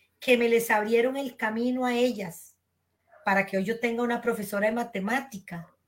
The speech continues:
hoy tenga una jueza y hoy tenga una directora en comunicación. Pobres como somos nosotros, pero logra-, ellas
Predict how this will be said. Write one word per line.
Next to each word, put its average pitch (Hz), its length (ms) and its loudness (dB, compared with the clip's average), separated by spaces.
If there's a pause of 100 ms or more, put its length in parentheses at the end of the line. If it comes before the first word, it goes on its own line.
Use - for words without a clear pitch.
(280)
hoy 208 180 0
tenga 262 360 2
una 262 240 0
jueza 262 640 -4 (720)
y 208 140 -4
hoy 208 200 -2
tenga 254 500 0 (220)
una 233 460 0 (120)
directora 202 540 -2
en 214 100 -4
comunicación. 196 960 -4 (800)
Pobres 285 560 12
como 208 240 0
somos 220 260 2
nosotros, 220 720 -2 (560)
pero 233 260 8
logra-, 226 440 2
ellas 277 400 0